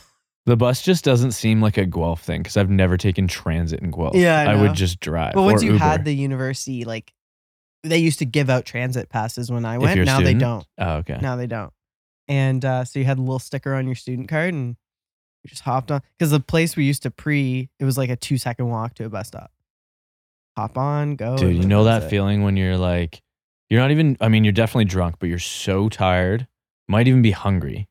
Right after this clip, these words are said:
Speaker 1: 'cause you didn't get any food, and your feet hurt from dancing, and you're, like, you're, 'cause we would do this in Toronto, especially if it was a f-, that was the only time I would use transit regularly.
Speaker 2: Mm,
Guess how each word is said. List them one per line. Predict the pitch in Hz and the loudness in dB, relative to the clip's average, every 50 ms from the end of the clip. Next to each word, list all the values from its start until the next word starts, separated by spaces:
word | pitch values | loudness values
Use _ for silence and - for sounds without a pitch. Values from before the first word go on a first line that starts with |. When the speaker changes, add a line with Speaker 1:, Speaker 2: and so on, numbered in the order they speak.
| _ | _
Speaker 1:
'cause | - 101 87 85 | -6 -4 -2 -2
you | |
didn't | 85 82 82 80 | -2 -2 -2 -2
get | 87 | -4
any | 73 76 82 | -4 -6 -6
food, | - - 78 85 110 120 - _ _ _ _ _ _ _ _ _ _ _ _ - | -6 -4 -4 -2 -2 -4 -6 _ _ _ _ _ _ _ _ _ _ _ _ -4
and | 104 101 98 92 92 90 90 90 87 85 87 87 - _ | 0 0 2 2 2 2 2 0 0 0 -2 -4 -4 _
your | - 92 | -8 -8
feet | 85 - - 98 95 85 | -8 -6 -4 -2 -2 -2
hurt | 80 101 101 87 | 0 0 -2 -2
from | - 98 92 | -2 -4 -4
dancing, | 85 85 82 87 87 - 101 101 101 107 95 - - - | -2 -2 -2 -4 -4 -2 -2 -2 0 -2 -2 -6 -8 -6
and | 95 90 | -4 -4
you're, | 87 82 82 | -2 -2 -2
like, | 87 85 80 78 78 - _ _ - | 0 -2 -2 -4 -6 -10 _ _ -8
you're, | 101 98 92 87 73 - - - | -6 -4 -2 -4 -4 -6 -8 -6
'cause | - 117 101 | -2 0 2
we | 104 113 | 4 4
would | 113 101 | 4 4
do | 107 107 | 4 2
this | 98 - | 2 2
in | - 85 | -2 -6
Toronto, | - - 87 90 90 80 69 - | -4 -2 0 0 0 0 -2 -6
especially | - - - 95 92 - 92 87 | -8 -6 -4 -4 -2 -2 -2 -2
if | 85 - | -2 -4
it | 85 78 | -4 -6
was | 82 80 | -6 -6
a | 82 | -10
f-, | - - _ _ _ _ - | -12 -18 _ _ _ _ -2
that | 113 110 | 0 2
was | 107 104 | 2 2
the | 95 95 | 2 2
only | 87 85 | 0 0
time | 82 87 85 | -2 -2 -2
I | 85 | -2
would | 85 82 82 | -2 -4 -4
use | 85 80 82 | -6 -6 -6
transit | - - 76 73 80 85 - - | -6 -8 -8 -6 -8 -10 -10 -10
regularly. | - - 147 143 135 131 127 120 | -8 -4 0 0 2 2 2 0
Speaker 2:
Mm, | 120 120 | -2 -4